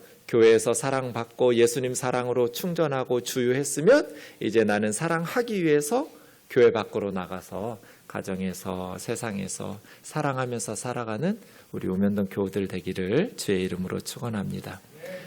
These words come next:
우리는 하나님의 소유, 하나님은 우리의 것, 우리의 소유. 아니 르도디, 외도디 리. 나는 하나님의 것, 나의 사랑하는 자는 나의 것.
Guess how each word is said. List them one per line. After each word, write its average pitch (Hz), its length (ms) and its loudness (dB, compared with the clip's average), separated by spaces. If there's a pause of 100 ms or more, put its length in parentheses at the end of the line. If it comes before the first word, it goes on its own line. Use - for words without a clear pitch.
(220)
우리는 117 400 2
하나님의 117 460 -2
소유, 98 400 -8 (540)
하나님은 151 680 -2
우리의 110 380 0
것, 92 180 -4 (340)
우리의 98 380 -4
소유. 95 300 -8 (420)
아니 143 560 4
르도디, 101 600 -2 (560)
외도디 151 680 2
리. 151 400 0 (640)
나는 127 500 2 (360)
하나님의 117 500 -4
것, - 180 -14 (680)
나의 113 300 6
사랑하는 123 540 -2
자는 190 420 -2
나의 92 380 -8
것. - 200 -16